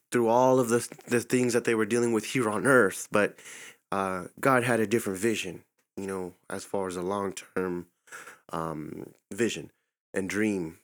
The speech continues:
for, for us. You know, those that had it deep in their heart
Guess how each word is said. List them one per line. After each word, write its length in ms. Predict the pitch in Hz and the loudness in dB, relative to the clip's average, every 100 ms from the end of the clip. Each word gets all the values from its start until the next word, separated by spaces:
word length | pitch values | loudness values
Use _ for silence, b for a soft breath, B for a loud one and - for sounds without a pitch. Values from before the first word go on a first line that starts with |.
| _ | _
for, 240 | - 90 | -8 -6
for 320 | 90 - 101 104 | -4 -2 0 0
us. 360 | 78 - - _ B B B B B B | -2 -8 -14 _ B B B B B B
You 80 | 110 | -2
know, 120 | 87 | -2
those 340 | 98 131 160 143 | 0 2 2 4
that 160 | 151 117 | 2 4
had 400 | 135 135 127 117 - - | 2 4 2 -2 -6 2
it 260 | 127 - | 2 2
deep 260 | 123 131 131 | 0 0 0
in 120 | 117 | 0
their 200 | 110 104 | 0 -2
heart 640 | 95 - 170 139 104 - | -2 0 2 4 2 0